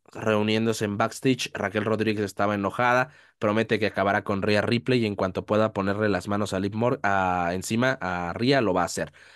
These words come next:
Después Liv señala que ya se ocuparán de ella en su debido tiempo, pero que ahora necesitan concentrarse en Crown Jewel, en los campeonatos mundiales en pareja, para que Finn Balor y J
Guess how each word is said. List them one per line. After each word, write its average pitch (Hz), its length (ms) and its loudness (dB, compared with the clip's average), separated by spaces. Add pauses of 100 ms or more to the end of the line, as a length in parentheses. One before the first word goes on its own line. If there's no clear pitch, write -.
(140)
Después 117 340 0
Liv 127 160 2
señala 127 440 2
que 107 80 2
ya 98 140 4
se - 80 0
ocuparán 98 480 0
de 104 80 4
ella 107 140 2
en 104 80 -2
su 107 180 -2
debido 101 340 0
tiempo, 160 400 2 (340)
pero 180 400 4 (1120)
que 101 100 0
ahora 104 180 4
necesitan 104 500 -2
concentrarse 104 720 -2
en 113 60 -4
Crown 98 260 -4
Jewel, 170 340 4 (360)
en 107 120 0
los 107 100 -2
campeonatos 101 500 -2
mundiales 98 420 0
en 92 100 -8
pareja, 151 440 0
para 95 160 -4
que 95 120 -6
Finn 107 200 -4
Balor 117 280 4
y 98 40 0
J 101 100 0